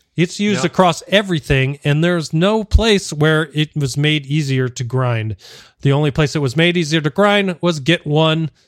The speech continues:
Speaker 1: or Guild Event Token C, Token C? Guild Event Tokens one. You can buy 'em for that, which is what I've been doing, which is why I can't get my g-, General Skywalker to seven star right now, because I used it
Speaker 2: Yeah.
Speaker 1: all on whenever I saw,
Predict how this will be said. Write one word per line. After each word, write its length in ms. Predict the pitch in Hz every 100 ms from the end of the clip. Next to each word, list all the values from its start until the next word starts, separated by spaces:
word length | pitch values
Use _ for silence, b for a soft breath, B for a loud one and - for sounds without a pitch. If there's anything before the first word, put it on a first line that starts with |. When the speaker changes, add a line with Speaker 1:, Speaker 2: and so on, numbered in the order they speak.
| b b b _
Speaker 1:
or 100 | 127
Guild 360 | 120 147 160 175
Event 300 | 156 156 151
Token 320 | 160 151 143
C, 380 | 135 151 143 143 _ _ _ _ _ -
Token 280 | 139 165
C? 280 | 151 180 175 b b
Guild 220 | - 208 202
Event 260 | 180 190
Tokens 580 | - 196 185 160 147 - _ _ _ _ _ _ _
one. 460 | 139 175 147 151 160 _ _ _ _ _ _ _ -
You 120 | 156
can 140 | 175
buy 200 | 156 185
'em 80 | 175
for 140 | 147 135
that, 380 | 170 160 160 - _ _ _
which 140 | 135 139
is 100 | 131
what 100 | 170
I've 160 | 170 135
been 180 | 185
doing, 240 | 165 143 156
which 140 | 147
is 100 | 165
why 140 | 160 170
I 60 |
can't 240 | 175 202 185
get 120 | 185
my 180 | 190 185
g-, 220 | 160 135 120 _ _
General 280 | - 196 185
Skywalker 680 | - 196 196 170 156 170 175 b _
to 120 | -
seven 280 | 143 196 170
star 260 | - 147 139
right 140 | 131
now, 180 | 127 127
because 240 | 143 131
I 60 | 135
used 300 | 131 135 151
it 80 | 147
Speaker 2:
Yeah. 100 | 151
Speaker 1:
all 240 | 147 147 143
on 320 | 135 139 123 b b b b b b _
whenever 340 | 131 135 139 139
I 100 | 135
saw, 540 | - 139 135 127